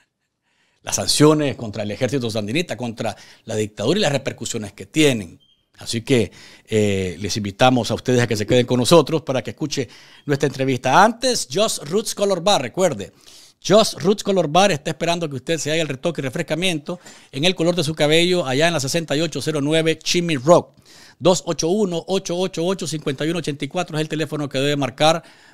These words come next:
para que lo estén esperando en, eh, Just Roots Color Bar, eh, el salón que usted debe visitar, que no puede dejar de visitar allá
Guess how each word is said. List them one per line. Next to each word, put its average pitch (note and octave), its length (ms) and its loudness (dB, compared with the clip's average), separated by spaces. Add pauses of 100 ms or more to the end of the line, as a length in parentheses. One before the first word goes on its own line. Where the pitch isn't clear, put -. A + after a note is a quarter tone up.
(100)
para C3 260 0
que B2+ 320 -2
lo A#2+ 80 -2
estén E3+ 220 -4
esperando D#3 540 0 (280)
en, E3 460 -2
eh, A2+ 200 -4
Just D#3+ 360 2
Roots D#3 200 -4
Color D3 280 -2
Bar, D#3+ 400 0
eh, G#2 560 -10
el A#2+ 80 -4
salón E3+ 560 0 (300)
que A#2 100 -20
usted D#3+ 200 -6
debe D#3+ 200 -2
visitar, D#3+ 560 -2 (300)
que C#3 100 0
no G#3 220 6
puede A3+ 240 4
dejar D#3+ 200 0
de E3 80 -6
visitar D3+ 400 -4
allá C#3 420 -4